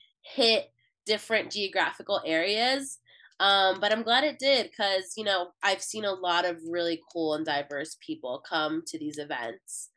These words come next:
And yeah, I mean, I guess I've been dubbed, like, the face of Queer Girl and, like, the one that does the questions. But at the end of the day, it's more than that.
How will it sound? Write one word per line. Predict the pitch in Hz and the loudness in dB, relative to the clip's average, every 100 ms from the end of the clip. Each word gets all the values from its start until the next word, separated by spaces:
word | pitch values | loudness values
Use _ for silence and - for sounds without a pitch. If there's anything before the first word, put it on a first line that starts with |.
| - | -2
And | 202 202 | -2 0
yeah, | 220 185 | 0 2
I | 175 | 0
mean, | 196 170 | -2 -2
I | 170 | 0
guess | 180 165 | 0 0
I've | 185 | -2
been | 180 180 | -2 -2
dubbed, | 165 160 160 | 2 2 2
like, | 165 160 | -2 -4
the | 165 - | -8 -4
face | 165 160 | -4 -4
of | 175 _ | -10 _
Queer | 170 160 | -2 -2
Girl | 160 170 160 160 | -2 0 2 4
and, | 156 160 | 2 0
like, | 160 151 151 _ - _ | 0 0 -2 _ -20 _
the | 196 214 | 2 4
one | 196 202 190 | 6 4 4
that | 190 185 | 2 2
does | 185 180 | -2 -2
the | 185 | -6
questions. | - 170 170 - 180 170 175 190 - | 0 0 0 0 2 2 0 -8 0
But | 175 165 156 - _ _ _ | 2 4 2 -6 _ _ _
at | - 190 | -2 2
the | 202 | 0
end | 190 | 0
of | |
the | 185 | -2
day, | 180 175 | 2 2
it's | 170 - | 0 -2
more | 170 165 | 0 0
than | 160 160 | 0 0
that. | 147 131 | 0 -2